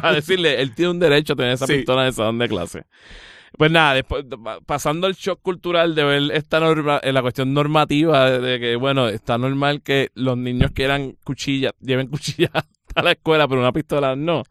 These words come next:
Speaker 2: Estaba ahead of, ahead of its time la película.
Speaker 1: <laughs> Pues ahí entonces tenemos, eh, el, cómo él se va entonces enamorando de esta mujer. Eh, que de hecho, me imagino que para esa época, para acabar ese tema,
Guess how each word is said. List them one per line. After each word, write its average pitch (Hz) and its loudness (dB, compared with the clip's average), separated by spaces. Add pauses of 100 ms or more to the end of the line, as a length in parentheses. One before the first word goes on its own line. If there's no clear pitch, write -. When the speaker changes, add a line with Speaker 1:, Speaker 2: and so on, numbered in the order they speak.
(240)
Speaker 2:
Estaba 135 -2
ahead 139 0
of, - -6
ahead 123 -6
of 135 -8
its - -12
time 101 -4 (100)
la 95 -2
película. 101 -2 (160)
Speaker 1:
<laughs> - -10
Pues 143 4 (120)
ahí 123 2
entonces 147 -2
tenemos, 151 -2
eh, 117 0
el, 113 -4
cómo 131 -2
él 147 0 (180)
se 127 -4
va 117 2
entonces 120 -4
enamorando 120 0
de 120 0
esta 131 -4
mujer. 127 -4 (580)
Eh, 104 -4
que 143 0
de 143 4
hecho, 165 0
me 131 -2
imagino 131 0
que 170 2
para 139 2
esa 147 2
época, 147 0
para 113 -2
acabar 110 2
ese 131 -4
tema, 120 -4